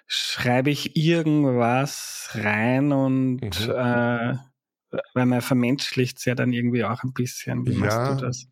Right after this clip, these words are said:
Speaker 2: ja, es ist eine tolle Frage und es ist so lustig, dass du das jetzt hervorbringst, weil das zeige ich dir gleich anhand einer Studie, ja. Also das hier ist eine Studie, die, glaube ich, the,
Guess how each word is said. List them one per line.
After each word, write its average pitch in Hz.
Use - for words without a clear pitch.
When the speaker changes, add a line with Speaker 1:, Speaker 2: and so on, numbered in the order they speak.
Speaker 2:
ja, 113
es 113
ist 147
eine 131
tolle 151
Frage 131
und 113
es 123
ist 139
so 160
lustig, 151
dass -
du 123
das 110
jetzt 120
hervorbringst, 117
weil 104
das 101
zeige 123
ich 117
dir 101
gleich 104
anhand 92
einer 87
Studie, 104
ja. 95
Also 120
das 180
hier 247
ist -
eine 156
Studie, 117
die, 101
glaube 117
ich, 127
the, 123